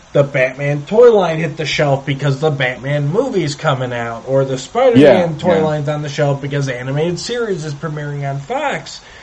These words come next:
Speaker 1: Like,
Speaker 2: Mm-hmm.
Speaker 1: you, you lost stuff, like, even, I mean, honestly, even getting into, like, Transformers, Thundercats, G I Joe, like, that era right after He-Man, like, those were much closer, you know,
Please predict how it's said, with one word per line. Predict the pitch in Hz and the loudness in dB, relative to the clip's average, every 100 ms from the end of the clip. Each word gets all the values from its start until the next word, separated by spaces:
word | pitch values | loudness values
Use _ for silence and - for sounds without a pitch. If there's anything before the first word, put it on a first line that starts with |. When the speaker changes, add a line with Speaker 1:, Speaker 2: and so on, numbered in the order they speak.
| - - - | -20 -16 -2
Speaker 1:
Like, | 160 151 147 131 | 2 2 0 -4
Speaker 2:
Mm-hmm. | 113 95 101 120 131 - - 165 | -2 0 0 0 -4 -14 -12 -6
Speaker 1:
you, | 165 247 254 226 156 - | -4 -2 -4 -6 -10 -8
you | 175 185 208 | -4 0 0
lost | 180 156 175 202 226 - | 0 4 6 6 4 0
stuff, | - 156 139 | -2 -2 0
like, | 139 | -2
even, | 190 226 262 190 - - - | -4 -6 -6 -8 -12 -20 -4
I | 180 | 0
mean, | 202 | 2
honestly, | 190 277 294 262 | 2 0 -2 -4
even | 214 | 0
getting | 190 190 185 | 2 2 2
into, | 165 | 0
like, | 147 139 | 0 -2
Transformers, | - 160 143 - 180 180 151 - | -4 -6 -6 -2 -2 0 -4 -4
Thundercats, | 190 226 208 - 180 165 147 - - - - - - - - - - - | -4 -2 -4 -2 -2 0 -2 -6 -12 -12 -16 -20 -20 -20 -20 -20 -16 -10
G | 143 190 | 0 4
I | 196 160 | 6 4
Joe, | 175 254 | 4 4
like, | 180 151 139 | 2 -4 -2
that | 170 294 269 | 2 2 2
era | 165 151 143 | 0 2 2
right | 135 151 156 | 2 2 2
after | 233 269 262 | 0 0 -4
He-Man, | 170 165 147 127 123 120 | -4 -2 0 -2 -4 -6
like, | 127 131 - | -6 -8 -12
those | - 180 294 262 | -2 0 0 -2
were | 208 190 | -2 0
much | 151 147 160 180 202 - | -2 -6 -4 -4 -4 -8
closer, | - 220 220 208 - 151 123 110 98 139 - - - - - | -8 -4 -4 -4 -4 -4 -4 -8 -12 -16 -20 -20 -20 -20 -12
you | 147 139 | -2 0
know, | 131 123 117 117 117 | 0 0 -2 -4 -8